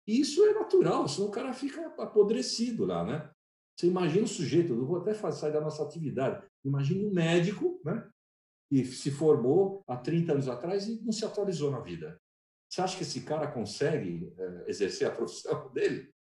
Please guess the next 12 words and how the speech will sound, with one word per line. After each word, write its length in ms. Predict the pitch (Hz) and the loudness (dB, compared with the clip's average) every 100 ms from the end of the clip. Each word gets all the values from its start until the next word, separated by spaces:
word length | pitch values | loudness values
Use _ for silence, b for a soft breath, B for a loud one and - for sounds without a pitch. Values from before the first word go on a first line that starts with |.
| _ _ _ - | _ _ _ -8
em 180 | 120 117 | -6 -2
trinta 320 | 165 175 127 | 2 2 4
anos 280 | 131 165 139 | 2 2 -2
sem 160 | 120 | -6
fazer 260 | 117 104 117 | -4 -2 0
nada 480 | 123 180 180 90 87 | 0 0 0 -2 -2
de 80 | - | -2
atualização? 680 | - 95 101 - 175 170 - _ _ - | -2 -4 -4 -4 -6 -6 -14 _ _ -8
Percebe? 400 | 104 - 185 131 | -4 0 0 0
Então, 220 | - 233 | 0 0
isso 200 | - - | 0 -4
vale 340 | 196 226 208 | -2 0 -2